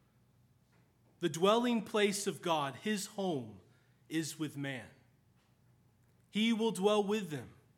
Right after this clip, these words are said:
and they will be his people, and God himself will be with them as their God.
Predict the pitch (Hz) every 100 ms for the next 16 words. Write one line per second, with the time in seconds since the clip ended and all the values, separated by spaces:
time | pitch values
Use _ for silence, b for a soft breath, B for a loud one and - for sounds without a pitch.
0 | _ _ _ - 135 151 196 208 190 190
1 | 180 185 - 202 190 107 - _ b b
2 | b b b 143 160 175 190 185 185 -
3 | 196 175 170 160 147 151 165 165 143 135
4 | 147 160 156 131 165 160 139 160 131